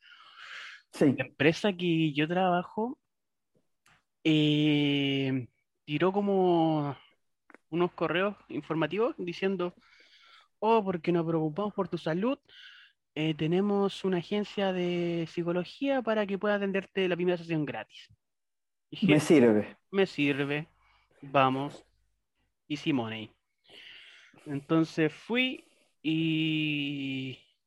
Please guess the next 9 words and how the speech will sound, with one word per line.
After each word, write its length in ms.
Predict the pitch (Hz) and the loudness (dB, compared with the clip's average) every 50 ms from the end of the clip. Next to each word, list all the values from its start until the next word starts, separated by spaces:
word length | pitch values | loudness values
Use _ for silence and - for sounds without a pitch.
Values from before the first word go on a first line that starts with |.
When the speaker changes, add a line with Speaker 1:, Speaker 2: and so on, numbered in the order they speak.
| _ _ _ _ | _ _ _ _
Speaker 2:
bueno, 200 | 156 147 139 135 | -4 -2 0 0
la 100 | 131 123 | 0 0
señora 320 | - 143 143 156 160 156 | 0 0 0 0 0 0
sí, 460 | - - 170 175 175 185 190 196 - _ _ - - _ - - - _ _ _ | -2 -2 -4 -2 -2 -2 -4 -8 -10 _ _ -20 -20 _ -20 -20 -20 _ _ _
muy 100 | - 143 139 | -6 -6 -4
simpática, 720 | - 151 139 131 - 160 160 160 151 151 151 147 147 139 | -4 -4 -6 -2 -2 -2 0 0 -2 -2 -2 -4 -4 -2
todo, 220 | 151 151 151 151 147 | -2 -2 -2 -2 -2
me 60 | 147 | -4
escuchó. 500 | - - 131 - - 151 147 160 185 | -6 -8 -10 -6 -4 -4 -4 -4 -6